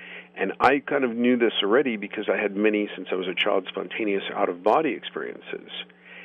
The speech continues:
And what I, and once I had a certain number of them, any fear of death completely vanished because I knew that I was more alive separate from my body than I was when I'm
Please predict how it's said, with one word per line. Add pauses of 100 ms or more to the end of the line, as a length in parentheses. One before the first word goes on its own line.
(160)
And
what
I, (100)
and (680)
once
I
had
a (100)
certain
number
of
them,
any (100)
fear
of
death
completely
vanished
because (440)
I
knew
that
I
was
more
alive (680)
separate
from
my
body
than
I
was (580)
when
I'm